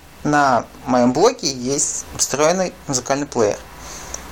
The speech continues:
в котором вы можете это все послушать. Либо подписаться на R S S-ленту, а, либо скачать,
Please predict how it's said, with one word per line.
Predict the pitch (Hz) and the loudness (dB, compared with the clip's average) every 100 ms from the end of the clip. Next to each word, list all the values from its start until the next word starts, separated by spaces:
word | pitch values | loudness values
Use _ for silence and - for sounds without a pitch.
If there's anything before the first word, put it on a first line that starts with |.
| - - - - - | -18 -18 -18 -16 -16
в | - | -6
котором | 120 170 180 | 0 4 4
вы | 147 | 4
можете | 151 - | 2 2
это | 147 | -2
все | - 139 | -2 -4
послушать. | - - 135 - - 143 | -4 -6 -6 -6 -6 -2
Либо | 147 143 | 0 2
подписаться | 139 131 135 - 147 139 - | 0 -2 0 2 4 4 0
на | 135 131 | 0 0
R | |
S | 127 127 | 2 2
S-ленту, | 120 127 160 240 - 262 - - - - - - - - | 2 2 2 2 0 -2 -6 -16 -14 -14 -14 -14 -16 -8
а, | 110 107 101 104 - | -4 -4 -4 -6 -10
либо | 143 220 226 | 0 2 4
скачать, | - 107 - - - - | 2 0 0 -4 -6 -10